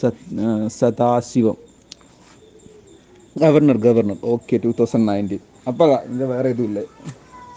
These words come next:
அப்புறம், come on. இங்க என்னமோ இல்லை இருக்கு. உங்களுக்கு தமிழ் தெரியும்னாலே தமிழ்ல இருக்கு இங்க. அது எனக்கு படிக்க தெரியல.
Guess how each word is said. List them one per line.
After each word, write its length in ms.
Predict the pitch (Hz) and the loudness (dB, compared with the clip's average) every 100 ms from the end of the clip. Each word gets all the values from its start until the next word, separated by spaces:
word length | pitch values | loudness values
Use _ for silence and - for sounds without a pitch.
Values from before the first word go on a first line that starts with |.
| 988 - - - - - - - - - | -20 -20 -20 -20 -20 -20 -20 -20 -16 -6
அப்புறம், 600 | 101 101 - 104 98 - | -4 -4 -6 -2 -2 0
come 100 | 120 | 0
on. 120 | 113 - - - - - - - - - - - - - | 0 -2 -14 -20 -20 -20 -20 -20 -20 -20 -20 -20 -14 0
இங்க 120 | 143 | 4
என்னமோ 320 | 135 135 160 | 4 4 6
இல்லை 120 | 143 | 6
இருக்கு. 200 | 139 131 | 6 6
உங்களுக்கு 260 | 123 120 117 | 4 2 2
தமிழ் 260 | 117 120 | 2 2
தெரியும்னாலே 540 | 156 156 143 139 139 175 | 4 4 6 4 4 2
தமிழ்ல 680 | - 123 123 135 135 107 | 0 0 2 6 6 4
இருக்கு 260 | 107 107 110 | 2 0 0
இங்க. 220 | 95 90 - - - 139 - | 0 -4 -8 -14 -10 -8 -6
அது 120 | 113 | -4
எனக்கு 220 | 113 113 | -4 -4
படிக்க 260 | 120 117 117 | -2 -2 -2
தெரியல. 320 | 107 98 92 | -4 -6 -8